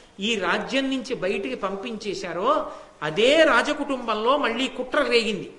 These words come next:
ఆ కుట్రలో ఆ రాజుని మట్టు పెట్టారు, ఆ బంధువులందరూ మరణించారు. కాబట్టి భగవంతుని అనుగ్రహం కలిగితే ఎంతసేపు అండి?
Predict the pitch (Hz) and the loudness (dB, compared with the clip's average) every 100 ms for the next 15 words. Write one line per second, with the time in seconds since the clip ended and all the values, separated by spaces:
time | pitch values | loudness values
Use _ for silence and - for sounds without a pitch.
0 | - - _ _ _ 165 254 285 311 302 | -20 -20 _ _ _ 0 0 0 -4 -2
1 | 233 220 285 285 202 214 247 269 220 214 | -2 2 4 6 4 2 0 -2 -4 -6
2 | 277 254 233 233 180 165 - - 190 190 | -6 -6 -2 0 0 -2 -10 -8 -2 -2
3 | 190 - 151 180 247 277 302 247 240 254 | -4 -10 -4 -2 0 2 2 0 -2 -2
4 | 208 226 247 226 247 190 - - - - | -2 -4 -6 -2 0 0 -2 -8 -16 -14
5 | - 175 170 - 277 349 - - - - | -4 -2 -2 0 0 0 -4 -14 -20 -16
6 | - 170 202 226 240 214 175 185 214 214 | -8 -6 -6 -6 -8 -8 -8 -8 -4 -4
7 | 208 190 180 185 196 170 180 - 180 175 | -4 -6 -6 -6 -6 -6 -10 -12 -12 -14
8 | 160 170 | -14 -14